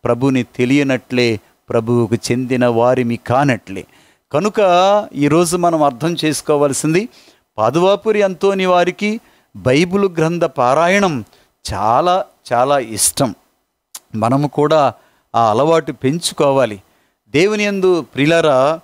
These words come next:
మహర్షి పౌలు ఒక మాట చెప్తాడు. ఈ ఫిలిప్పీలకు వ్రాసినటువంటి పత్రికలో మూడవ అధ్యాయంలో ఆయన అంటాడు, "నేను సమస్తమును చెత్తగా భావిస్తున్నాను." చాలా జ్ఞానము కలిగిన వాడు, బాగా చదువుకున్నటువంటి వాడు.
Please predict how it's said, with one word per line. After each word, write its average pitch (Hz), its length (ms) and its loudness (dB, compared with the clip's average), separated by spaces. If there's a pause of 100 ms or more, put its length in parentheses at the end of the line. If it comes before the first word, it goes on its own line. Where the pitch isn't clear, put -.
(120)
మహర్షి 175 460 0
పౌలు 190 480 0
ఒక 175 260 0
మాట 156 320 0
చెప్తాడు. 135 580 -2 (560)
ఈ 120 120 0
ఫిలిప్పీలకు 196 600 0
వ్రాసినటువంటి 170 640 0
పత్రికలో 147 840 0 (360)
మూడవ 165 320 2
అధ్యాయంలో 156 680 2
ఆయన 131 220 0
అంటాడు, 147 720 2 (440)
"నేను 185 420 2
సమస్తమును 196 1080 0 (160)
చెత్తగా 185 500 0
భావిస్తున్నాను." 160 920 0 (520)
చాలా 123 300 2
జ్ఞానము 156 540 -2
కలిగిన 156 360 -2
వాడు, 143 260 0
బాగా 127 300 0
చదువుకున్నటువంటి 127 920 0
వాడు. 117 300 0